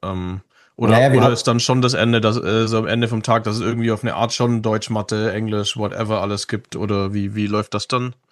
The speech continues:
Speaker 2: Also wir haben so, ähm, bei uns sind das Aktivitätsbereiche. Also wir haben zum Beispiel klassisch, ähm, Lesen, Schreiben, also Deutsch,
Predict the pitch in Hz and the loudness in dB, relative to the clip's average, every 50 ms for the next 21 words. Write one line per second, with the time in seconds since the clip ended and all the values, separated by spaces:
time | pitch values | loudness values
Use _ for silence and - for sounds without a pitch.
0 | _ _ 104 107 107 110 113 120 127 127 131 127 117 110 110 113 101 110 107 117 | _ _ -2 0 2 2 4 4 4 4 4 4 4 4 2 2 2 0 0 -2
1 | 117 - - - - - - 82 82 - 123 113 110 110 95 76 95 - - - | -2 -6 -10 -14 -14 -16 -14 -14 -10 -4 -2 0 0 0 0 0 -2 -2 -2 -2
2 | 98 92 87 - - 104 101 101 - - - 71 78 73 73 76 - - 71 73 | -4 -4 -2 0 2 2 2 2 -2 -4 -6 -6 -6 -6 -6 -6 -6 -8 -10 -12
3 | - _ - 85 80 80 85 90 95 107 113 - - - 104 98 101 101 - - | -14 _ -10 -8 -6 -4 -2 0 2 2 0 0 0 0 2 2 2 2 0 -4
4 | - - - - 107 107 110 - - - 127 120 107 - - - 98 98 98 95 | -8 -6 -2 2 2 2 2 0 -2 0 0 0 0 0 -2 -2 0 0 0 -2
5 | - - - - - - - - _ - 90 98 92 92 90 - - 104 113 127 | -4 -8 -16 -20 -20 -20 -20 -18 _ -4 -2 0 0 0 -2 -2 0 2 2 4
6 | 139 151 165 180 170 - _ _ _ - - 85 80 - 101 104 120 131 - - | 4 2 0 -2 -4 -8 _ _ _ -12 -10 -10 -6 -2 0 2 2 2 0 -4
7 | - | -10